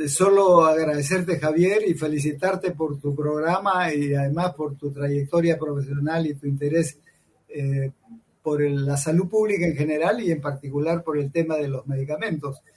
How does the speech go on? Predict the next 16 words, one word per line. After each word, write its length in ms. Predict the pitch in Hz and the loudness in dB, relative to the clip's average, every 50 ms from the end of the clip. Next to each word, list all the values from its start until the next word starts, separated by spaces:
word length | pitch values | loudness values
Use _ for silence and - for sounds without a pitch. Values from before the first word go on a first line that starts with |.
| _ _ _ _ _ _ _ _ _ | _ _ _ _ _ _ _ _ _
Entonces, 760 | - 147 139 139 165 170 170 165 - 170 170 170 160 165 - - | -6 -6 -4 0 0 2 2 2 2 2 4 4 4 2 0 0
eh, 500 | 160 151 151 147 147 147 143 143 143 - - | 0 2 4 4 4 4 2 0 -2 -4 -2
yo 220 | 147 156 170 165 | 0 2 2 2
creo 440 | 165 185 185 196 202 202 196 196 - - | 2 2 2 4 4 4 2 2 0 0
que 140 | 165 165 | 0 0
este 240 | 175 175 170 - 185 | 0 0 0 -2 -4
es 120 | 165 - 170 | -2 -2 -4
un 140 | 170 - | -4 -2
tema 480 | - 185 180 175 175 175 175 160 - - _ _ _ _ _ _ _ _ _ _ - - - 170 | -2 0 0 2 2 0 0 -2 -4 -8 _ _ _ _ _ _ _ _ _ _ -20 -18 -10 -4
muy 220 | 160 175 196 190 | -2 0 2 2
amplio, 800 | 185 196 190 185 175 190 185 180 185 190 196 208 233 240 - - _ _ _ _ | 2 2 0 -4 -4 2 4 4 6 6 4 4 2 2 0 -6 _ _ _ _
eh, 320 | - 156 151 147 143 143 139 | -10 -4 -2 -2 -2 -2 -2
seguramente 1000 | 139 - 156 156 160 165 165 165 165 170 170 170 165 - 170 165 165 160 151 147 | -4 -4 -2 0 2 2 2 2 2 2 2 0 0 0 0 2 2 2 0 0
vamos 420 | 143 147 156 156 160 160 151 139 151 | -2 -2 -2 -2 -4 -4 -4 -6 -6
a 80 | 147 | -6
continuar 680 | 147 151 143 139 147 147 147 156 165 165 160 156 151 | -4 -4 -4 -2 -2 -2 0 0 0 0 -2 -2 -6